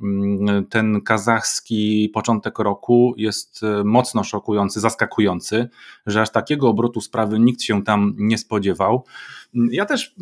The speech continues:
poczyniłem przez ten tydzień, szukając oczywiście informacji, próbując u-, uzupełnić nawet swoją wiedzę w tej sprawie, mm, takie spostrzeżenia, z który-, którymi się chciałbym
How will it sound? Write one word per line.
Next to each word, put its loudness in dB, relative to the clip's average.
poczyniłem 2
przez 0
ten 4
tydzień, 4
szukając 0
oczywiście -2
informacji, 4
próbując -2
u-, 2
uzupełnić 0
nawet 0
swoją 0
wiedzę 0
w -8
tej -6
sprawie, 2
mm, 0
takie 0
spostrzeżenia, 0
z -12
który-, -8
którymi -2
się 0
chciałbym 0